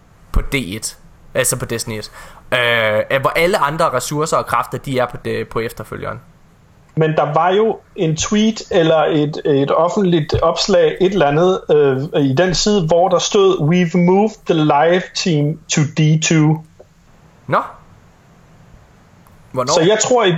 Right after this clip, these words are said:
Speaker 2: i, øh, var det i, var det i, øh, var det i januar, tror jeg, jeg læste det?
Speaker 1: Okay.
Speaker 2: Øh, "All, all focus from le-, the Live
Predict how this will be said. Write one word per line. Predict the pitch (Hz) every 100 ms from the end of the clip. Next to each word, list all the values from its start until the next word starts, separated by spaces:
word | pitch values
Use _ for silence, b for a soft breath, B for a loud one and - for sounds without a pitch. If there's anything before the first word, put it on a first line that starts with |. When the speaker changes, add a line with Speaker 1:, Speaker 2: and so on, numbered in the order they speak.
| 180 -
Speaker 2:
i, | 202 -
øh, | 170 165 143 139
var | 147
det | 165
i, | 165 165 160
var | 165
det | 165
i, | 165 - 151 156 160
øh, | 160 151
var | 151
det | 151
i | 156
januar, | 143 139 220 269 233 202 180
tror | - 202
jeg, | 196 180
jeg | 170 170
læste | 185 208 - 202
det? | 156 _ _ _ _ _
Speaker 1:
Okay. | - 247 247 170
Speaker 2:
Øh, | 165 160 156 151 - -
"All, | 170 220 190
all | 202 226 226
focus | 202 196 226 -
from | 196 175 175 - -
le-, | 156 175 156
the |
Live | 160 147